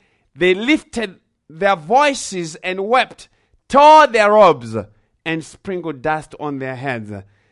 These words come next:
And so our Lord Jesus was disfigured he was disfigured because of God's judgment. He was so disfigured that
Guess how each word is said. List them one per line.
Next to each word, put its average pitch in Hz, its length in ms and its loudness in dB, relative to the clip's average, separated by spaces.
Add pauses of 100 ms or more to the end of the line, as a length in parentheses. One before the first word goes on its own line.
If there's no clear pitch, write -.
(160)
And 160 140 -6
so 240 640 2 (260)
our 165 240 -2
Lord 214 340 2
Jesus 180 680 -2 (260)
was 156 280 -2
disfigured 165 880 -2 (840)
he 226 180 -4
was 214 240 2
disfigured 165 840 -4 (380)
because 269 760 2 (120)
of 165 220 -4
God's 226 440 4
judgment. 151 640 -2 (1040)
He 196 100 -4
was 208 180 2
so 302 240 4
disfigured 208 800 -6
that 202 280 0